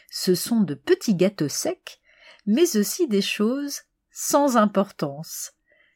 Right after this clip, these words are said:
Qu'est-ce que tu as dit ? Oh, rien, des croquignoles. C'est aussi un adjectif que l'on emploie pour dire qu'une situation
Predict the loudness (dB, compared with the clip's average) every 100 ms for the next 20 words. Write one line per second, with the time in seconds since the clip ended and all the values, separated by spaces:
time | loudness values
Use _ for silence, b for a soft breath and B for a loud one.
0 | _ _ _ _ _ 2 2 2 2 2
1 | 2 2 2 0 0 0 _ _ _ 6
2 | 8 10 10 8 6 2 -2 -4 -8 -12
3 | _ _ -4 0 0 -2 2 2 2 0
4 | 0 0 -4 -6 -10 b b b b _
5 | _ _ _ _ -8 -4 0 0 0 0
6 | 2 0 -4 -6 -8 -6 -6 -2 -2 0
7 | -2 -2 -2 -2 0 -2 -2 -2 -2 -2
8 | B B B 2 2 2 -2 -4 -2 -2
9 | -2 -2 -6 -8